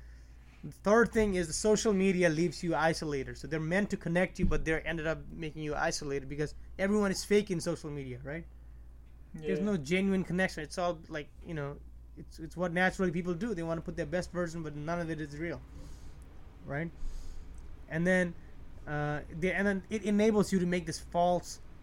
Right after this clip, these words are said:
Speaker 1: incomplete narrative of your life, of who you are, or who other people are, and you start judging yourself, like, "Oh, I'm not like that," but it's not true, right? 'Cause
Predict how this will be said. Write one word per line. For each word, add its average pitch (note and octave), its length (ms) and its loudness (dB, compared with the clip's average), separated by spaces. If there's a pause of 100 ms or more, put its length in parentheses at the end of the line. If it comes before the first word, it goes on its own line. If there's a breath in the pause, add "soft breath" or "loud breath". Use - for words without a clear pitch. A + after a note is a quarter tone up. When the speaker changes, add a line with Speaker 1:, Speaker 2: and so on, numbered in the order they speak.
(300)
Speaker 1:
incomplete F3 540 2
narrative D#3 420 4
of C#3 140 -6
your D3 100 -2
life, C3+ 320 -2
of - 180 -8
who F3 60 0
you E3 220 2
are, E3 260 4 (460 soft breath)
or D3 80 -4
who E3 140 2
other E3+ 160 0
people F3 260 -2
are, F#3 80 4
and F3+ 100 -2
you D3 60 -4
start D3+ 220 -2
judging D#3+ 300 0
yourself, E3 440 0
like, D#3+ 180 -10
"Oh, E3+ 140 -2
I'm D#3+ 120 0
not D#3+ 160 0
like D#3 200 -2
that," F3 200 -2
but D#3+ 120 -8
it's D3+ 100 -6
not F3 240 0
true, F3 400 0
right? C#3+ 180 -8
'Cause D3+ 200 -10